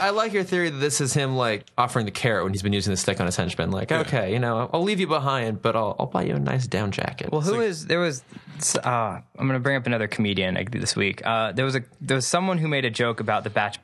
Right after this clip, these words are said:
Speaker 3: the Batman henchmen and, like, how they choose who they're gonna go work for.
Speaker 1: I don't think I've heard this one.
Speaker 3: It's, um, I, I'll, we'll, we'll post it on, on Tim Talk,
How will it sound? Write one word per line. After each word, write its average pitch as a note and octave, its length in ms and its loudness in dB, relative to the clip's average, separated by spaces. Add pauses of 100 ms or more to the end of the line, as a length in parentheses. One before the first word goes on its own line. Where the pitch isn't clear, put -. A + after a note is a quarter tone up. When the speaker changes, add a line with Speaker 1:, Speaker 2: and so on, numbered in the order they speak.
Speaker 3:
the A#2 120 2
Batman G#2 380 0
henchmen F#2 580 0 (540)
and, A2 80 0
like, G#2+ 160 0
how A#2+ 220 2
they A#2 160 0
choose A2+ 580 2
who A#2 240 0
they're A2+ 100 2
gonna G#2 200 0
go G2+ 160 2
work F#2+ 240 -2
for. F2+ 480 2
Speaker 1:
I - 140 -4
don't G3 180 0
think F#3+ 100 2
I've E3 80 -2
heard E3+ 160 -2
this C3 160 -2
one. A2+ 240 0 (180)
Speaker 3:
It's, A#2+ 380 0
um, A#2 220 0
I, A#2+ 220 0
I'll, A#2 380 -2 (120)
we'll, B2+ 160 0
we'll B2 140 0
post D3 360 0
it G#2+ 240 2
on, G#2 540 0
on G2+ 240 0
Tim G#2 200 0
Talk, G2 400 0